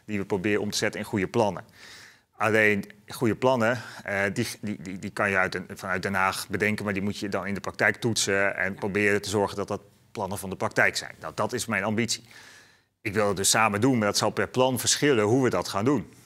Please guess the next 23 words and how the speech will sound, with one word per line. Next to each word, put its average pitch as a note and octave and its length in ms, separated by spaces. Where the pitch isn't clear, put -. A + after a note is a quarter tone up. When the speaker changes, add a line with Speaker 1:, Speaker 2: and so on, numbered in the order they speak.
Speaker 1:
Hè, A#2 140
dus G#2+ 220
als E2+ 220
het F2+ 200
gaat A2 140
over F#2 200
lezen, G2+ 320
rekenen, F#2+ 280
schrijven, A2+ 440
dat F2+ 80
is - 60
zo'n F2+ 140
masterplan G2+ 640
wat G2 140
dan F2 120
in F2 60
het F2 100
regeerakkoord F2 500
staat. - 320
Ja, G#2+ 120
dan F#2+ 100
zullen G2+ 260
we, G#2 180